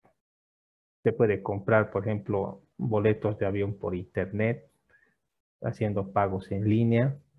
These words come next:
y pudieran haber otros sistemas también, ¿no? Modernos. También el establecimiento de los elementos de regulación que proporcionen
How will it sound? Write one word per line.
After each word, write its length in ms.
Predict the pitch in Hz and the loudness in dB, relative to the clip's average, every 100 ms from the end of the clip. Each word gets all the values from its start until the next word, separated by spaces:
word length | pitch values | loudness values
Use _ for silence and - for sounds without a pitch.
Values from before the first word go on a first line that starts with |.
| _ _ _ _ _ _ _ _ | _ _ _ _ _ _ _ _
y 120 | 170 | 0
pudieran 480 | 190 185 160 156 151 | 6 10 10 10 10
haber 260 | 131 131 127 | 8 8 8
otros 320 | 123 120 110 | 6 2 -2
sistemas 600 | 110 104 117 104 95 - | -4 -2 0 2 0 -4
también, 300 | 101 95 90 | -2 -2 -2
¿no? 140 | 104 | -2
Modernos. 600 | 143 107 92 92 101 - _ _ _ _ _ _ _ _ _ _ _ | 0 0 0 -2 -4 -14 _ _ _ _ _ _ _ _ _ _ _
También 240 | 160 170 170 | 6 8 10
el 140 | 147 | 10
establecimiento 880 | 131 - 139 139 131 120 120 117 131 | 8 8 8 8 6 4 2 2 2
de 80 | 113 | 2
los 160 | 107 - | 2 -2
elementos 480 | 104 107 107 104 | -2 -2 -2 -2
de 60 | 101 | 0
regulación 680 | 101 107 107 - 110 110 139 | 0 0 0 0 -2 -2 -2
que 120 | 110 | -6
proporcionen 880 | - 117 - 110 - 107 110 113 | -4 -4 -4 -6 -2 -2 -2 -4